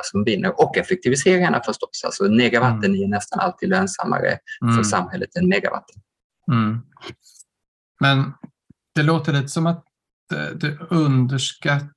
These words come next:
Speaker 2: om jag tänker Kina som exempel, de
Speaker 1: Mm.
Speaker 2: har ju, de har ju ganska långsiktiga mål, eh, det kommunistpartiet, som ju, <laughs> som ju styr en kapitalistisk ekonomi, skulle man kunna säga.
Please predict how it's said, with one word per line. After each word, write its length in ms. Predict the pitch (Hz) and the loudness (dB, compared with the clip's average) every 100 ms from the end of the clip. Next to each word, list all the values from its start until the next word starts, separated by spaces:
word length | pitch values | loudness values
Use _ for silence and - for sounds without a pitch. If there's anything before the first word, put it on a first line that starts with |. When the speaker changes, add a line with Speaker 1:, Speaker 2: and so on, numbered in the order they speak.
| _ - | _ -4
Speaker 2:
om 160 | 147 | 0
jag 120 | 143 147 | 0 0
tänker 240 | 160 165 | -2 -2
Kina 580 | - - 160 127 123 135 | -4 -2 0 0 0 0
som 180 | 131 127 | 0 -4
exempel, 680 | 120 - 131 - 117 117 - - - _ _ - | -4 -6 -8 -6 -6 -6 -10 -20 -20 _ _ 2
de 80 | 120 | 6
Speaker 1:
Mm. 160 | - | 6
Speaker 2:
har 180 | 147 139 | 6 4
ju, 240 | 127 123 | 4 2
de 280 | 135 160 165 | -2 0 2
har 140 | 151 131 | 4 4
ju 100 | 120 | 2
ganska 440 | 123 117 120 110 - 143 | 0 -4 -4 -6 -6 -2
långsiktiga 1120 | 135 123 107 - 139 123 - 131 117 117 117 _ _ - | 2 2 0 -4 -6 -6 -4 -2 0 0 -2 _ _ 0
mål, 420 | 135 139 113 117 | 2 4 2 0
eh, 440 | 113 - - - - | -6 -8 -8 -8 -8
det 120 | 143 | -8
kommunistpartiet, 960 | 127 123 117 113 - - 117 127 120 - - - - - - | -4 0 0 -2 -6 -6 -2 -2 -2 -4 -14 -20 -20 -20 -10
som 320 | - 120 107 | -4 -2 0
ju, 240 | 107 110 - - - 143 175 | 0 -2 -4 -4 2 2 2
<laughs> 460 | - - - - - | -8 -10 -10 -10 -10
som 480 | - 117 113 - - 269 - _ | -2 0 0 -2 -4 -6 -10 _
ju 300 | 139 113 117 | -4 0 0
styr 400 | 117 - 139 120 | -2 0 2 2
en 140 | 107 104 | 0 -4
kapitalistisk 640 | 113 117 113 113 - - 117 | -4 -4 -2 -2 -2 -4 -4
ekonomi, 440 | - 120 123 117 | -2 2 2 2
skulle 280 | - - 107 | -6 -8 -6
man 140 | 104 | -4
kunna 160 | - - | -4 -6
säga. 300 | - 113 | -4 -4